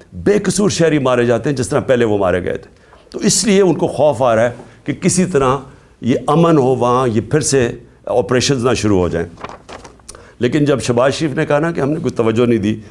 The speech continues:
तो मैं ज़रा सिर्फ आपको फिगर्स बताना चाहता हूँ। नौ साल, और मुझे इस चीज़ का फ़ख्र है कि हम जब दो हज़ार तेरह के ऊपर आए, तो क-, सिर्फ आप ग्राफ देख लें दहशतगर्दी का, उससे पहले देख लें और उसके बाद सारा दहशतगर्दी नीचे आई,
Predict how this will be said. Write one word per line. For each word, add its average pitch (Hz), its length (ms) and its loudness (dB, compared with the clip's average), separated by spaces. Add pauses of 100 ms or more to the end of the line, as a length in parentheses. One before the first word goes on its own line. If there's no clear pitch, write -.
(160)
तो 131 80 -4
मैं 151 140 2
ज़रा 165 140 2
सिर्फ 156 240 -2
आपको 160 220 -2
फिगर्स 135 300 0
बताना 95 320 0
चाहता 90 300 -10
हूँ। - 100 -20 (720)
नौ 131 380 4
साल, 165 260 0
और 131 500 -2 (440)
मुझे 156 200 2
इस 180 320 -2
चीज़ 190 180 0
का 185 120 0
फ़ख्र 127 380 0
है 135 120 2
कि 143 140 -2
हम 123 300 0
जब 151 180 0
दो 127 140 2
हज़ार 131 140 2
तेरह 113 320 -2
के 110 120 -10
ऊपर - 380 -6
आए, 95 200 0 (240)
तो 139 100 0
क-, - 320 -10
सिर्फ 233 360 0
आप 175 220 0
ग्राफ 170 320 2
देख 131 280 -2
लें 120 320 -2
दहशतगर्दी 90 600 -2
का, - 120 -14 (580)
उससे 160 220 2
पहले 180 320 2
देख 180 260 2
लें 175 80 0
और 170 120 0
उसके 156 220 -2
बाद 135 240 0
सारा 127 400 0 (380)
दहशतगर्दी 110 600 0
नीचे 101 360 0
आई, 147 220 0